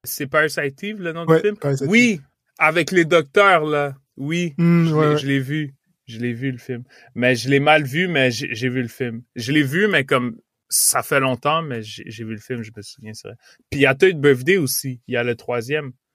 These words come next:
Speaker 2: Ok.
Speaker 1: Il y a,
Speaker 2: J'ai
Speaker 1: il y
Speaker 2: pas
Speaker 1: a
Speaker 2: vu ça, mais
Speaker 1: Parasite-, ouais, ben c'est ça, c'est comme un peu un hors-série. C'est Parasite Eve trois sur P S P, ça s'appelle Third Birthday, mais là, c'est comme plus un third-person shooter.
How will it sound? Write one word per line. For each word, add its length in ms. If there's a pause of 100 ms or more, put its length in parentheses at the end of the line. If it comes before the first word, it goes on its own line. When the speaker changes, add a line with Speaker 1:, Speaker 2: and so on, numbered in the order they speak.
(360)
Speaker 2:
Ok. 120
Speaker 1:
Il 160
y 80
a, 240 (120)
Speaker 2:
J'ai 100
Speaker 1:
il 40
y 40
Speaker 2:
pas 40
Speaker 1:
a 140
Speaker 2:
vu 100
ça, 60
mais 60
Speaker 1:
Parasite-, 380 (380)
ouais, 280
ben 180
c'est 160
ça, 180
c'est 200
comme 300
un 120
peu 140
un 220
hors-série. 840
C'est 180
Parasite 540
Eve 180
trois 300
sur 200
P 160
S 220
P, 160
ça 160
s'appelle 400
Third 260
Birthday, 460
mais 140
là, 120
c'est 180
comme 260
plus 260
un 100
third-person 640
shooter. 480